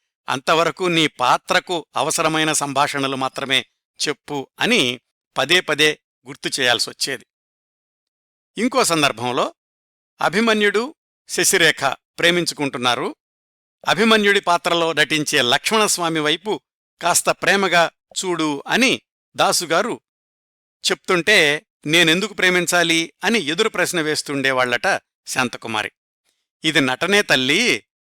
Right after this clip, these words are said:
కథ ప్రకారం ఇలా చెయ్యాలి" అని ఒప్పిస్తుండేవాళ్లు దాసుగారు.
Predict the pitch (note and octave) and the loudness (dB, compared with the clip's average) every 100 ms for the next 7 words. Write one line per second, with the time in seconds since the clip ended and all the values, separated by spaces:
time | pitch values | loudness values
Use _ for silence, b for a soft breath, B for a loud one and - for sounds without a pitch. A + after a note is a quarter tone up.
0 | - C3 G3+ G#3 G3 F3+ E3+ D#3+ D3 C#3 | -6 -2 -2 0 0 2 4 4 4 2
1 | C#3 C3 D#3 D3+ E3+ C3 - F3 C#3+ D3 | 0 2 2 4 0 -2 0 0 0 -4
2 | D#3 - C3+ B2+ A#2+ B2+ F3+ A#2+ - A#2+ | -4 -4 -4 0 2 0 -2 -6 -2 -2
3 | - A2 - | -2 -8 -12